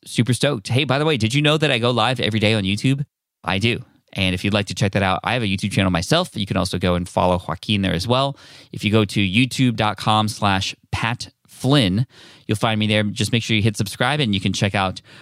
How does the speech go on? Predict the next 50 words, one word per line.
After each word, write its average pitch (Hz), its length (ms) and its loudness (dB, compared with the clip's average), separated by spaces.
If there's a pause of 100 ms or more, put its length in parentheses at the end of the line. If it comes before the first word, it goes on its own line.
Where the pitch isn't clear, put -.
(120)
our 98 140 2
lives 90 540 0
every 98 340 2
single 90 540 0
morning, 98 560 2 (360)
currently 127 640 0
at 101 260 -2
eight 117 280 -2
A 113 140 2
M 110 100 0
Pacific, 107 500 0
eleven 98 300 2
A 92 100 4
M 95 80 2
Eastern. 101 400 0
And 95 160 -6
I'd 90 260 -2
love 104 260 0
to 98 100 -4
invite 98 180 -2
you 90 60 -4
to 107 80 -8
come 95 160 0
in 92 80 0
and 92 80 -2
be 95 120 -4
a 87 60 -2
part - 440 0
of 98 80 -4
the 95 60 -4
community 117 460 2
there. 113 320 0 (300)
It's - 200 -6
totally 135 280 2
free 123 220 0
to 110 80 4
watch, 104 500 2
and 95 400 2
it's 98 240 -2
every 95 160 0
single 92 240 -4
day. 90 180 2
We 90 120 0
go 92 120 2
over 90 140 0
a 85 40 0
number 92 240 0
of 87 100 -2
different 87 260 -4
topics, 90 440 -2